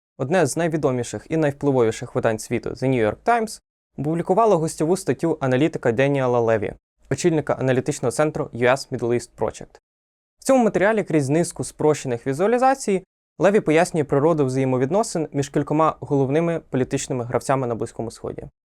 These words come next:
Ось як виглядає повністю заповнена інфографіка. Зелені лінії позначають партнерські чи навіть хороші відносини,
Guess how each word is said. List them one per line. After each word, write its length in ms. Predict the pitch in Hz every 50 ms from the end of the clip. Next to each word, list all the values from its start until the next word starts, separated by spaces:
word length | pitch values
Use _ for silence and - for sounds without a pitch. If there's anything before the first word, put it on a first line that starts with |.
| _ _ _ _ _ _ _ -
Ось 180 | 196 233 -
як 120 | 247 - 175
виглядає 360 | 156 151 156 - 156 156 135
повністю 540 | - - 147 156 151 139 - - 139 117 - -
заповнена 500 | 123 127 - 127 120 127 120 117 113 110
інфографіка. 680 | - 117 110 - 113 117 - - - - - - - 135 - _ _ _ _ _ _ -
Зелені 400 | - 143 180 190 185 170 151 135
лінії 240 | 131 127 123 120 107
позначають 560 | - 139 123 147 139 - 135 113 107 - -
партнерські 600 | - 143 - - - 123 113 - - - - - -
чи 140 | - - 143
навіть 260 | 127 113 - - -
хороші 420 | - - 170 196 240 226 - 214
відносини, 560 | 180 175 156 170 170 165 - - 156 147 139